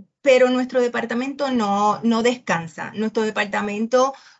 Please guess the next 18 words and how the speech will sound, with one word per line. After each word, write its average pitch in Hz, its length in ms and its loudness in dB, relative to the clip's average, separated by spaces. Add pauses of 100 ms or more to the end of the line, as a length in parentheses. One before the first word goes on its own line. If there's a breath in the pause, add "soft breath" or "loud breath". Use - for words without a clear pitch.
(360)
continúa, 247 1040 0
eh, 220 380 -2
en 226 180 -2
pie 220 220 0
de 226 100 0
lucha 254 400 -4
trabajando 214 640 -2
con 233 160 -2
todas 202 260 0
estas 208 400 -6
crisis. 254 540 -2 (240 loud breath)
Agraciadamente, 220 1120 0
¿verdad? 196 500 -2
Eh, 202 360 -4 (240 loud breath)
nosotros 214 600 -4
tenemos 214 400 -2
la 226 140 2
oportunidad 208 880 -2